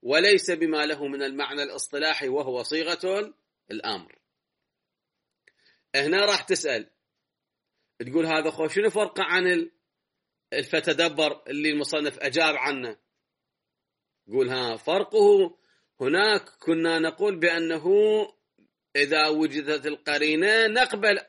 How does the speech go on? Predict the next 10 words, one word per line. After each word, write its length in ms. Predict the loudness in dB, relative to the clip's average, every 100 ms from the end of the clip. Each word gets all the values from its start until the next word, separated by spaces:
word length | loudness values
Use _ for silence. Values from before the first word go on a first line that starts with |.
| _ -2
أنهم 520 | -2 0 -4 -2 0
يستعملون 800 | 0 -2 -4 -6 -4 -2 0 0 0 -2 -6 _ _ _ _ _ _ _ _ _ _ _ _ -2
المعنى 600 | 2 2 2 0 0 0
ال-، 440 | -2 -10 -8 -4
اللفظ 460 | -2 0 -2 -2 -6
بالمعنى 400 | -4 -2 0 0
اللغوي 540 | 0 0 0 -2 -4
ويتركون 560 | -2 -4 -4 -4 -2 -2
المعنى 340 | -2 -4 -4
الاصطلاحي، 640 | -6 -6 -8 -8 -10 -18